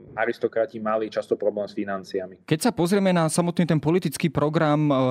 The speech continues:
Speaker 2: tejto poľskej emigrácie v jej počiatkoch, teda krátko po,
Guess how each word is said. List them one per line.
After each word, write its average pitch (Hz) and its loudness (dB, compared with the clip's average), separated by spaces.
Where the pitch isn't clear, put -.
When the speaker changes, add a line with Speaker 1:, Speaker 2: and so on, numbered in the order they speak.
Speaker 2:
tejto 135 0
poľskej 139 -2
emigrácie 139 2
v 139 4
jej - 0
počiatkoch, 131 0
teda 127 0
krátko 131 -2
po, 120 -2